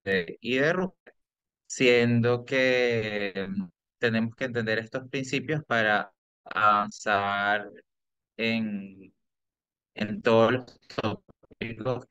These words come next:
que vamos a ver en estas clases. Bueno, por un lado, tener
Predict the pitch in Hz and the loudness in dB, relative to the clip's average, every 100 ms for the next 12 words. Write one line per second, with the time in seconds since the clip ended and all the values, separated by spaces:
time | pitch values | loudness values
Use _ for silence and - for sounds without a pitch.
0 | _ _ - 107 104 113 113 113 107 107 | _ _ -2 2 2 0 2 4 4 4
1 | 107 - _ _ _ _ _ _ _ _ | 0 -4 _ _ _ _ _ _ _ _
2 | _ 123 127 131 117 - 113 - 107 95 | _ 2 2 2 -2 -4 -10 -2 -2 -2
3 | - _ _ _ _ _ _ _ 127 135 | -8 _ _ _ _ _ _ _ -4 0
4 | 135 131 135 135 139 147 160 190 147 131 | 0 2 2 2 2 4 2 0 -6 -6
5 | 113 | -10